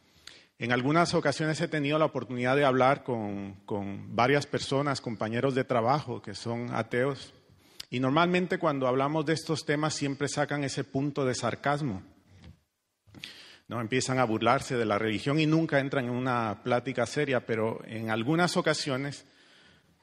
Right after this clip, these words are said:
con amigos más cercanos, he logrado entablar una, una charla más, eh, sincera.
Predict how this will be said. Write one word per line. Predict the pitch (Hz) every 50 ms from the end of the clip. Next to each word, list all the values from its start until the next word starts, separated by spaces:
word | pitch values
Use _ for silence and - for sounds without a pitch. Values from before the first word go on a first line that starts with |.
| _ _ _ - - - -
con | - - 104 101 101 104 107 107 98
amigos | 101 104 107 120 127 139 139
más | 139 135 127 -
cercanos, | - 139 - - 131 131 143 147 139 - 135
he | 135 127
logrado | 131 131 131 123 123 127 135 139
entablar | 139 131 - 127 117 120 123 127 131
una, | 131 131 135 127 123 117 113 107 107 - - -
una | 117 117 123 123 123 123 120 120 117 117 - - - _ _ _ _ _ _ _ _ _ -
charla | - 139 139 139 147 147 139
más, | 135 135 135 143 143 139 - - - - - - - -
eh, | - 120 120 113 117 110 107
sincera. | - - 135 123 120 - - - 185 214 202 131 95 90